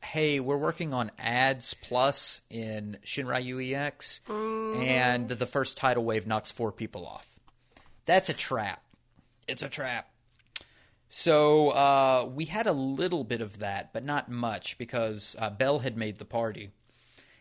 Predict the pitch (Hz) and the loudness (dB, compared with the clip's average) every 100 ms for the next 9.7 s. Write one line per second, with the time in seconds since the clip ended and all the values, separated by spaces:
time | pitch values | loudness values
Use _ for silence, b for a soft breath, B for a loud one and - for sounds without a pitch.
0 | B 120 120 120 120 117 107 113 131 131 | B 2 2 4 2 0 -6 -4 -2 -2
1 | 127 139 123 110 120 160 202 202 190 - | -2 -4 -4 -8 -6 -4 -4 -4 -6 -12
2 | _ _ _ _ _ - 139 135 131 175 | _ _ _ _ _ -10 -2 -2 -2 -4
3 | 202 131 123 117 113 113 127 127 127 117 | -4 0 0 0 0 -2 -6 -6 -4 -2
4 | 110 - 143 190 180 131 120 110 98 - | -2 -4 -6 -6 -6 -6 -4 -4 -4 -8
5 | 95 - _ _ _ _ _ _ _ _ | -12 -16 _ _ _ _ _ _ _ _
6 | - - - 120 123 120 113 117 113 120 | -16 -12 -4 0 0 0 0 0 0 -2
7 | 117 - 120 107 - - 101 - 110 98 | -6 -2 -2 -2 -2 -6 -6 -8 -8 -10
8 | 107 - 135 127 - 156 175 175 156 147 | -12 -14 -8 -8 -4 -4 -2 -4 -4 -4
9 | 147 143 117 117 110 101 101 | -2 -4 -4 -2 -2 -6 -10